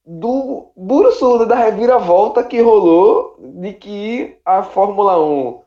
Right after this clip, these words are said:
viu a palhaçada que tava se metendo do Chase Carey com essa palhaçada desse G P de Deodoro e meio que já começou a soltar ali nos bastidores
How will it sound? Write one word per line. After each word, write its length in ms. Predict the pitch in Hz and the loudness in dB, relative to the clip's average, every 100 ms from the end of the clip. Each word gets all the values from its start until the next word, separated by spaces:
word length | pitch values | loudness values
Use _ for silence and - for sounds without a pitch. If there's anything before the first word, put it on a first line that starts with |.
| _ | _
viu 600 | 139 139 175 214 320 - _ | -20 -6 -2 0 0 -4 _
a 120 | 151 | -8
palhaçada 800 | - 156 151 135 - - 139 185 | -4 -2 2 0 -2 -4 -2 -2
que 100 | - | -6
tava 240 | 151 147 139 | -4 -4 -4
se 400 | 143 143 131 - | -6 -8 -8 -10
metendo 440 | 135 131 131 127 | -6 -6 -6 -10
do 200 | 120 127 | -8 -8
Chase 260 | 127 127 123 | -2 -2 -2
Carey 400 | 120 113 110 104 | -4 -2 0 -4
com 100 | - | -6
essa 220 | 120 127 | -8 -8
palhaçada 500 | - 135 139 127 135 | -4 -2 -2 -4 -4
desse 300 | 143 147 143 | -2 -4 -6
G 120 | 135 123 | -8 -6
P 140 | 131 | -6
de 100 | 127 | -2
Deodoro 640 | 127 117 113 131 165 220 - _ _ _ - | 0 0 2 2 2 -2 -14 _ _ _ -10
e 600 | 165 180 208 240 - - _ | -6 -6 -4 -6 -8 -12 _
meio 260 | 180 190 | 0 0
que 260 | 190 214 190 | 0 -10 -6
já 200 | 170 180 | -2 -2
começou 400 | 202 190 185 180 | -4 -8 -2 -2
a 40 | |
soltar 460 | 180 190 185 165 160 | -2 -4 0 0 2
ali 300 | 147 143 139 | 2 0 0
nos 140 | 135 | -2
bastidores 720 | 139 143 - 135 135 165 165 | -2 -2 -4 0 2 2 -2